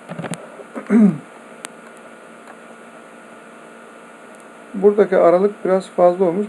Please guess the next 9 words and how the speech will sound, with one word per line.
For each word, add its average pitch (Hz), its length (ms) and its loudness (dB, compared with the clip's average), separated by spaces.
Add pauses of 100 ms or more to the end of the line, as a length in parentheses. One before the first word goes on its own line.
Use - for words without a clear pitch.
Ben 180 180 -2
bunu 185 180 -6 (680)
taşıyayım, 190 360 -6
size 175 300 -4
daha 165 180 0
sonra 165 320 -6 (460)
taşıma 165 340 -8
işlemlerinde 143 680 -12 (800)
göstereceğim. 160 640 -8